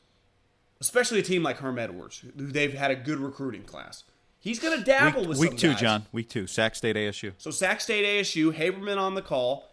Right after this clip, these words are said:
Speaker 1: You're gonna see some very young players on that team playing. And there's a chance that in that game, a couple freshmen that have been great in practice are gonna,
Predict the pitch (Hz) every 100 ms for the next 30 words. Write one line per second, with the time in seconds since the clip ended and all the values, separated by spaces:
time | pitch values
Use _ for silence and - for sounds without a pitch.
0 | _ 147 208 226 226 - 190 180 165 135
1 | 123 120 160 175 170 147 156 156 - 135
2 | 131 123 113 117 120 113 127 117 110 101
3 | 78 - - 151 165 196 240 311 - 269
4 | 202 160 160 147 135 135 165 190 175 170
5 | 123 110 - _ - - 160 190 196 190
6 | - 185 180 185 156 131 123 117 117 123
7 | 170 180 196 175 180 147 - 131 - -
8 | _ _ _ _ 147 151 151 147 139